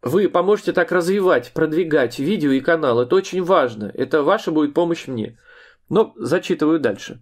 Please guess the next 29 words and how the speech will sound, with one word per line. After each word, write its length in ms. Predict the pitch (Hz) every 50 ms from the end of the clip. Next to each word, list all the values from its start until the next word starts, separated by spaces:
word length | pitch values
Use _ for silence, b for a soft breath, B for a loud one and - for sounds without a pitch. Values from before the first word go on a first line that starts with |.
| _ -
«До 180 | 123 139 208
этого 200 | 277 294 285 247
несколько 480 | 247 226 240 247 240 - 226 214 220 214
лет 180 | 208 226 220 220
пила 240 | 202 196 196 202
кофе 320 | 196 - 214 202 185 185 175
со 140 | - 247 -
сливками 500 | - - 208 233 220 - - 190 180 180
ежедневно 560 | 175 165 143 160 151 147 165 175 170 165 156
три 220 | 156 - 160 185
чашки, 420 | - - 147 120 - - - - - -
со 200 | - - 185 180
сладостями 880 | - - 160 160 190 220 220 202 175 175 175 - - 175 160 156 156
или 220 | - - 139 131 131
бутербродами 840 | 139 143 143 143 131 120 120 127 151 196 220 220 208 202 202 196
с 120 | 196 - -
сыром», 400 | - - 202 196 185 175 160 151
ну, 100 | 165 165
классика. 480 | - 156 131 117 117 - - - - -
«Когда 580 | - 170 175 180 175 170 226 240 233 220 - _ _ _ _ _
осознаешь 580 | - 160 - - 180 175 208 208 202 196 190 -
истину, 500 | 226 226 - - - 135 110 104 101 - _ _ _
вот, 400 | - 120 123 104 - - - _ _ _ _ _ _ _ _ _
не 140 | - 139 170
правду, 540 | 165 - 165 165 196 240 220 147 117 101 -
а 100 | 117 117
истину, 540 | - - - 143 - - - - 110 104 110
это 200 | 113 110 - 127
огр-, 200 | 120 120 147 98